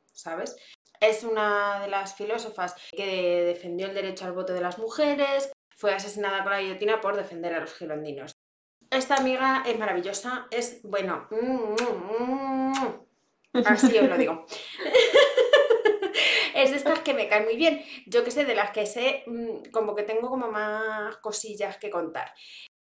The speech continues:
Eh, Mary Wollstonecraft nace en mil setecientos cincuenta y nueve y, y muere en mil setecientos noventa y siete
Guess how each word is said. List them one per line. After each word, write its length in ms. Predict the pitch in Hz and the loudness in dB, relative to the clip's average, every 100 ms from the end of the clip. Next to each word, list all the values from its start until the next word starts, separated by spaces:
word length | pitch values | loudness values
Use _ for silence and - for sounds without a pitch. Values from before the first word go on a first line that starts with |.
| _ - - | _ -16 -4
Eh, 580 | 233 233 226 220 220 220 | 0 4 6 6 4 2
Mary 120 | 262 | 0
Wollstonecraft 640 | 285 294 294 294 294 311 - - | -2 -2 -4 -4 -2 -4 -6 -4
nace 260 | 220 220 | -2 -2
en 60 | 214 | -4
mil 80 | 196 | -10
setecientos 500 | 185 208 208 190 190 | -8 -6 -8 -10 -12
cincuenta 380 | 196 190 185 202 | -10 -10 -8 -6
y 60 | 233 | -2
nueve 300 | 285 311 339 349 - | 0 0 -2 -6 -14
y, 680 | 196 196 190 180 175 170 - | -12 -8 -6 -6 -4 -6 -8
y 60 | |
muere 280 | 190 196 202 | -12 -6 -6
en 100 | 190 | -6
mil 340 | 185 185 180 180 | -8 -8 -8 -10
setecientos 520 | - 190 196 185 185 | -14 -18 -16 -14 -12
noventa 280 | 185 175 190 | -12 -10 -8
y 100 | 214 | -8
siete 580 | - 302 302 320 320 | -2 -2 2 -2 -2